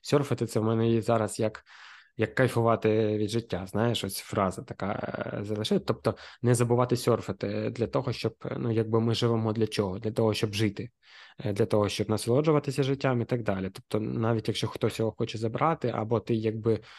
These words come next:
в таких обставинах, мені дуже ж, ну, шкода людей, які виїхали там не по своїй, е, волі або переїхали, і ж, і все це жит-, е, весь цей час, вже більше року, на жаль, живуть з відчуттям,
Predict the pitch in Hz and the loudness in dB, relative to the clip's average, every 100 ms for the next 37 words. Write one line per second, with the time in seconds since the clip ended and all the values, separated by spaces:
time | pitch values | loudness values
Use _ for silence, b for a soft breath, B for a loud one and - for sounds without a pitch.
0 | B _ - 120 113 - 113 - - 151 | B _ -14 -6 -6 -4 -6 -2 0 2
1 | 131 120 - B B - 123 127 123 156 | 0 -2 -6 B B -2 2 4 4 2
2 | 135 - - 139 123 - - 113 127 120 | 0 -2 -6 -2 -2 -2 -2 2 2 2
3 | 107 110 131 127 - 131 117 - _ _ | 2 2 2 0 -2 -2 -2 -4 _ _
4 | _ _ _ - 113 123 123 - 110 104 | _ _ _ -4 2 2 2 0 0 0
5 | 104 101 107 104 104 117 113 117 113 - | -2 -4 -4 -4 -4 -2 -2 -2 -4 -8
6 | - - 110 107 107 110 107 104 113 117 | -12 -8 -6 -4 -4 -6 -6 -2 2 4
7 | 107 107 113 113 110 123 180 135 113 - | 2 0 0 0 -2 -2 -2 -2 -2 -6
8 | B B B 120 120 - 127 - 143 - | B B B 0 0 -2 -8 -2 -2 2
9 | 131 113 113 - - 127 123 123 117 123 | 2 2 -2 -8 -2 2 4 2 2 -2
10 | - 120 156 190 190 104 104 110 107 - | -2 -4 -2 -4 -6 -4 -2 0 -2 -2
11 | 110 110 - - _ 104 95 98 98 - | -2 -2 -6 -16 _ -4 -2 -2 -4 -2
12 | 107 113 143 143 113 107 117 117 143 175 | 0 2 0 0 -4 -4 -6 0 0 0